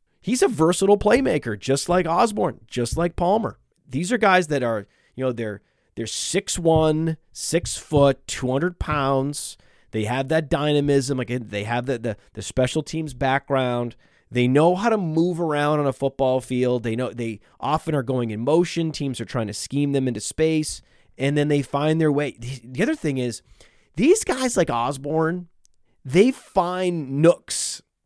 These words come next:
and spacing. They have the right, they have just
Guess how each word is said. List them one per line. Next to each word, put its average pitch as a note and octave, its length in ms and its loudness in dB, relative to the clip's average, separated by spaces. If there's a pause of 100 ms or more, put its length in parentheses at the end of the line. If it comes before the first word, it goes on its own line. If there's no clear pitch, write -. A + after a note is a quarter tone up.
(120)
and B2 160 -4
spacing. B2+ 920 -4 (320)
They C#3 140 4
have D#3 260 2
the C#3+ 80 2
right, C3+ 300 0
they C3+ 120 -6
have D#3+ 220 -2
just C#3 160 -10